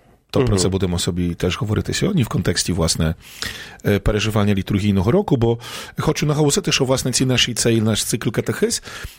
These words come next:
Speaker 1: він не є випадковим, він є в контексті, власне, літургійного року. Е, і останнє, пам'ятаю, ми говорили, власне, про, е, пасхальне тридення, це в середу, тиждень тому. Е, і сьогодні вже, як переживаємо ці дні октави,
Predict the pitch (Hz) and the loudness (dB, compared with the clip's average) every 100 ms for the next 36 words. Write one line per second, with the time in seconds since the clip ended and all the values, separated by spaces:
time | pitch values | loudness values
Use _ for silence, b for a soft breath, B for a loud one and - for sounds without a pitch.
0 | B 131 123 147 156 135 113 113 104 - | B -2 2 2 4 2 0 0 -2 0
1 | 95 120 196 127 143 143 123 110 95 104 | 0 2 2 2 0 2 2 2 2 4
2 | 165 170 123 - 110 120 - 110 107 - | 4 0 -2 0 0 0 0 0 0 0
3 | 101 101 98 120 110 98 92 - 190 214 | -2 -2 -2 0 2 2 0 2 0 0
4 | B B B B 120 110 131 123 - 117 | B B B B 2 4 4 2 0 0
5 | 127 110 101 - 113 110 101 104 98 95 | 0 0 0 2 2 2 2 2 2 2
6 | 98 95 98 _ b b b - 95 107 | 4 2 0 _ b b b -4 0 2
7 | 104 104 95 - 98 98 95 - 95 95 | 2 0 -2 2 4 4 2 0 2 2
8 | 90 92 110 - 104 101 98 92 80 120 | 2 0 0 0 0 0 -2 -2 0 0
9 | 214 - 67 117 131 - 92 113 175 180 | 0 0 0 0 -2 -2 0 0 -2 -2
10 | 143 139 127 160 196 233 B B B B | -2 -2 0 2 2 0 B B B B
11 | - 113 113 170 - 120 160 139 110 131 | 0 2 2 0 2 2 0 0 0 0
12 | 123 - 110 98 101 104 135 117 104 98 | -2 -2 -2 0 0 2 0 -2 -2 -4
13 | 90 101 131 - 113 110 107 | 0 0 0 0 0 2 0